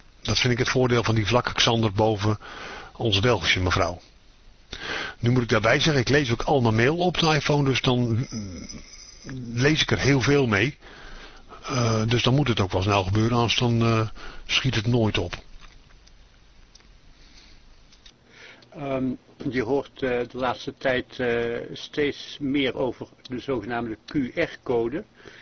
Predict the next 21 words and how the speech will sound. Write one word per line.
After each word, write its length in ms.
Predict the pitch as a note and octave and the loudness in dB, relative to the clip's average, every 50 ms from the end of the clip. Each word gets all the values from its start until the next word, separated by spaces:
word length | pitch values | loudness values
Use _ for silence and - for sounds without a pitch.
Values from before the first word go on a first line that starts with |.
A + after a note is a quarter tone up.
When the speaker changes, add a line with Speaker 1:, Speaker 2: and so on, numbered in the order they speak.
| - - - - _ - | -20 -20 -20 -20 _ -10
Speaker 2:
En 100 | C3 B2+ | -8 -8
er 60 | B2 | -6
zijn 240 | - B2+ B2+ B2+ B2+ | -4 -4 -4 -4 -4
ook, 200 | A2+ - - - | -6 -8 -6 -4
eh, 460 | A#2+ A#2 A2 G#2+ A2 A2+ A2+ A2+ - | -4 -2 -2 -2 -2 -4 -4 -6 -6
appjes, 560 | - D#3 C3 - - C3+ A#2+ - - - - | -4 -4 -6 -4 -4 -6 -6 -6 -8 -8 -4
eh, 360 | C#3 C3 B2 A#2+ A#2 A#2 A2+ G#2+ G#2 _ - - - - - _ _ _ | -2 -2 -2 -2 -2 -2 -4 -6 -8 _ -20 -20 -20 -20 -20 _ _ _
waar 280 | - C#3 A#2 C3+ B2+ B2+ | -14 -6 -2 -2 -2 -2
je 60 | C3 | -2
die 140 | A#2+ B2+ B2+ | -4 -6 -4
mee 180 | B2+ B2+ B2 | -4 -4 -4
kunt 260 | A#2 - B2+ G#2 - - | -4 -6 -8 -10 -6 -4
lezen. 640 | B2+ B2+ C#3+ D3 C#3 - D#3+ D#3+ D#3 D3+ - - | -2 0 0 -2 -4 -4 -4 -4 -4 -4 -4 -6
Eh, 800 | - C#3 C3+ C3 B2+ B2+ B2 B2 B2 B2 A#2+ A#2+ A#2+ A#2+ A#2+ A#2+ - - - - _ _ - - - - - - | -6 -4 -4 -2 -2 -2 -4 -4 -2 -2 -2 -2 -2 -2 -4 -6 -6 -10 -16 -20 _ _ -20 -20 -20 -20 -10 -4
hoe 240 | C#3+ D#3+ D#3 C#3 G#2 - - - | -2 0 0 0 -2 -6 -14 -16
herken 600 | - - C#3+ C#3 - - _ - F3+ F3+ F#3 E3+ | -10 -8 -8 -8 -8 -10 _ -4 -2 -2 -2 0
je 340 | D#3+ D3+ D3+ D3 D3 C#3+ A#2+ - - - - - _ _ _ | 0 0 2 0 0 -2 -4 -8 -16 -20 -20 -20 _ _ _
of 300 | - D#3 - - - - - - _ - | -4 -4 -4 -4 -6 -18 -20 -20 _ -6
iets 320 | - D#3 - - - - - _ _ _ _ - _ | -6 -6 -6 -8 -14 -18 -20 _ _ _ _ -16 _
een 240 | - C#3+ B2 B2+ - - _ _ - - _ | -6 -6 -6 -6 -8 -10 _ _ -20 -20 _
Q 60 | - | -6